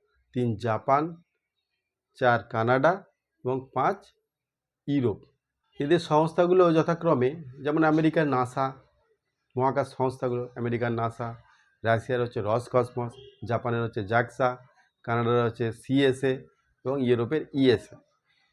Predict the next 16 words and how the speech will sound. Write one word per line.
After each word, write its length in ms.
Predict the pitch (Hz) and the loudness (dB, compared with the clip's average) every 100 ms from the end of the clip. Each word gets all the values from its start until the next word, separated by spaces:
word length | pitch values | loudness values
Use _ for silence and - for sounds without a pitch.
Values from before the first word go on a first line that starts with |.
| _ _ _ | _ _ _
তো 80 | 196 165 165 | 6 6 6
এরা 240 | 151 202 | 4 6
ওই 140 | 202 185 | 8 6
বারবার 560 | 135 131 151 165 175 170 | 4 4 6 6 6 4
পৃথিবী 320 | 156 131 147 160 | 0 -4 -2 0
থেকে 240 | 160 156 165 | 0 2 2
মাল 220 | 143 143 143 | 4 2 2
মেটেরিয়ালস 460 | 139 143 147 139 135 | 0 0 2 2 0
নিয়ে 260 | 123 131 135 | 0 2 2
গিয়ে 220 | 127 131 | 2 0
কিন্তু 360 | 131 127 120 151 226 - _ _ _ _ _ | 0 -2 0 0 0 -2 _ _ _ _ _
মহাকাশ 440 | 113 120 123 123 135 | -4 0 0 2 0
স্টেশন 420 | - 123 - 147 202 - | 0 -2 0 -4 -4 -6
নির্মাণ 280 | 117 113 110 | -2 0 -2
করেছিল। 380 | 98 101 92 - 135 | -6 -12 -14 -18 -6
কিন্তু 240 | 175 208 | 0 0